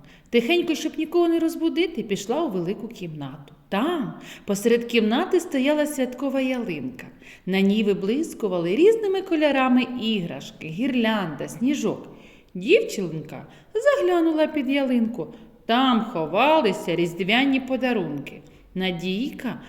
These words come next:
помітила невеличку коробку, в якій щось ворушилося. Заглянувши туди, дівчинка побачила маленьке кошеня. «О диво!» — зраділа Надійка. «Я мріяла саме про таке». Вона швиденько побігла на кухню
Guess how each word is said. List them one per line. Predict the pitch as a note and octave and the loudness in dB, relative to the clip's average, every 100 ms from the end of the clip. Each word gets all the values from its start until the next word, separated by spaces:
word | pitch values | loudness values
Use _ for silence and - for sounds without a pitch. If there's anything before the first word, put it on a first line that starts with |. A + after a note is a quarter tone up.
| - | -6
помітила | A3 A3 C4+ F4 F4 | 2 4 4 4 2
невеличку | E4+ E4 D4 C4 - - F4 | 2 2 2 0 -2 -2 0
коробку, | G4+ G4 D#4 D4+ - F#3 D3+ - - | 4 6 6 2 0 -4 -6 -10 -2
в | G#3 | 0
якій | A3 E4 | 4 4
щось | E4 G4 F#4+ | 4 2 2
ворушилося. | F#4+ G4 F#4 - G#3+ F#3 E3 - D#3 - - - _ | 2 4 4 0 -4 -4 -4 -6 -12 -14 -20 -20 _
Заглянувши | G3 D#4+ D#4 D#4+ C#4+ C#4+ D4+ D4+ | 0 2 4 4 4 2 -2 -4
туди, | D4+ B3+ F4 G#4+ - - - | -4 2 2 0 -8 -18 -8
дівчинка | F3+ G#3 G#3 G3 G3 G3 | -2 -2 -2 -4 -4 -4
побачила | G3+ G3+ D4+ - F#3 D3+ | -4 0 0 -2 -6 -4
маленьке | E3+ F3+ F#3+ B3+ D4 | -2 0 0 -2 -4
кошеня. | - F3+ - E3+ D#3+ D#3+ - - - - _ | -8 -10 -8 -8 -6 -8 -10 -18 -20 -20 _
«О | G#4+ C5+ B3+ | 2 4 4
диво!» — | E3 D#3+ B3 A#3+ G#3+ E3 D#3+ | 0 6 8 10 8 4 0
зраділа | E3 F#3+ F3 F#3 E3+ E3+ | 0 0 2 0 0 2
Надійка. | G3 G3+ G3+ F3+ - - - - - | 0 0 -2 -4 -6 -12 -16 -20 -10
«Я | F3+ F3+ E4+ A#4 | -6 2 4 6
мріяла | F#4 B3+ G#3+ F3+ D#3 | 6 6 6 4 2
саме | - - - A4 G4 F4 | -2 -4 -2 2 4 2
про | C#4+ C4+ | 2 2
таке». | C4+ B3+ B3+ E3 C#3+ - - - - _ | 2 -2 -2 -2 -2 -8 -20 -20 -20 _
Вона | F#3+ A#3+ D4 | 0 2 2
швиденько | E4 F4 D#4 C4 F#3 - F#3 | 2 0 2 2 2 -2 -2
побігла | A3 G#3+ A3 E3 C#3 | -2 0 0 0 -4
на | D3+ D3 | -6 -8
кухню | - G4+ A#4 - - C#3 | -4 0 0 0 -8 -10